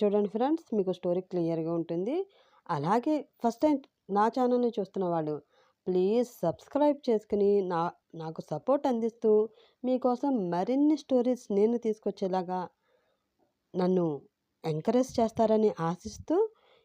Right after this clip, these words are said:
ఇంకా మరి ఈ స్టోరీలో ఈ పార్ట్లోకి వెళ్ళిపోదాం. నీ ప్రేమకై పార్ట్ ట్వంటీ ఫోర్.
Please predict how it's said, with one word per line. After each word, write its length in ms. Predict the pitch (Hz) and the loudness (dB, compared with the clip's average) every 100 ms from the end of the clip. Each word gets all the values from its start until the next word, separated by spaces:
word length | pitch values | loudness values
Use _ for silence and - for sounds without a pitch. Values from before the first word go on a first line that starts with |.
| - | -2
ఇంకా 240 | 262 254 | -2 0
మరి 540 | 240 226 220 220 214 - | 2 2 2 2 0 -2
ఈ 120 | 214 254 | -4 -2
స్టోరీలో 580 | - 233 214 226 320 320 _ | 0 0 2 2 0 -2 _
ఈ 100 | 220 | -6
పార్ట్లోకి 520 | 247 208 175 185 165 147 | -2 0 0 -2 -4 -4
వెళ్ళిపోదాం. 800 | 135 127 135 127 131 127 127 131 _ _ _ _ _ _ _ _ _ _ - | -6 -8 -10 -8 -8 -8 -12 -16 _ _ _ _ _ _ _ _ _ _ 0
నీ 160 | 247 359 | 4 4
ప్రేమకై 680 | - 208 165 143 143 135 - _ _ - | 2 0 0 -2 -6 -8 -12 _ _ 2
పార్ట్ 300 | 233 294 - _ | 4 2 -4 _
ట్వంటీ 280 | - 196 156 | -2 0 0
ఫోర్. 340 | 147 139 135 | -4 -4 -6